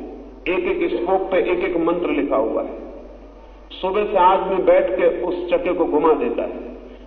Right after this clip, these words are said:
जितने जगह चक्कर लगा लेता है उतनी बार, उतनी बार एक सौ आठ में गुणा करके वो समझ लेता है कि इतनी बार मैंने मंत्र का पाठ किया। तो वो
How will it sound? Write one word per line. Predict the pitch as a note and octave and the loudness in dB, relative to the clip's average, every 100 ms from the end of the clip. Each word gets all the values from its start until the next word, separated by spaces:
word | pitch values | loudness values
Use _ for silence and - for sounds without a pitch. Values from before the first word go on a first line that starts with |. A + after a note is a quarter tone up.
| - D3 | -10 -4
जितने | E3 G3+ F#3+ E3+ | -2 0 2 2
जगह | E3+ E3+ - | 4 4 2
चक्कर | - F3 D#3 | 0 0 2
लगा | D3+ C#3+ | 2 2
लेता | C3+ B2+ B2+ | 0 -2 -2
है | - - - - - - - - - - - | -4 -10 -14 -16 -18 -20 -20 -20 -20 -12 -2
उतनी | D#3+ D#3+ E3 C#3 | 0 2 2 2
बार, | C#3 C3 B2+ - - - - - - - - - - | 4 2 0 -4 -10 -12 -14 -16 -18 -20 -20 -8 -4
उतनी | G#3 A#3+ A#3 A3 | -2 0 0 4
बार | - G3+ F#3+ - - - | 4 6 4 2 -2 -4
एक | F3+ G3 - | -2 0 0
सौ | F3+ D3+ | 2 4
आठ | F3+ F3+ | 6 4
में | F3 F3 D#3+ | 2 0 2
गुणा | C#3+ F3 F3 | 2 2 2
करके | E3 D3+ D#3 | 2 2 0
वो | C#3+ C3+ | 0 2
समझ | C#3+ E3 D#3 | 2 0 2
लेता | D3+ D3+ D#3+ | 2 2 4
है | D3+ | 4
कि | D3 E3 | 2 0
इतनी | E3+ E3+ | 0 2
बार | D3+ C#3+ D3 | 4 4 4
मैंने | D3 C#3+ C#3+ | 4 4 4
मंत्र | C#3 C#3 C3+ | 4 2 2
का | C3 | 0
पाठ | B2+ A#2+ - | 2 0 -2
किया। | - - - - - - - - - - C#4 C#4+ - - - - - - - - - | -6 -6 -6 -8 -14 -18 -18 -20 -20 -20 -20 -20 -20 -20 -20 -20 -20 -20 -20 -20 -14
तो | |
वो | C3 | -10